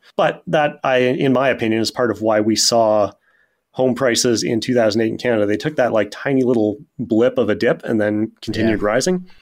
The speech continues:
Speaker 1: And I consider that just, you know, an extension of more credit. And over the past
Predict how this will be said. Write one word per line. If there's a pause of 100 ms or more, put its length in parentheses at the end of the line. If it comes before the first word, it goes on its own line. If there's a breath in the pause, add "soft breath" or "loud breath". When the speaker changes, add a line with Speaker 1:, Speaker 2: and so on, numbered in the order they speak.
(480 loud breath)
Speaker 1:
And
I
consider
that
just,
you
know,
an
extension
of
more
credit. (140)
And (500)
over
the
past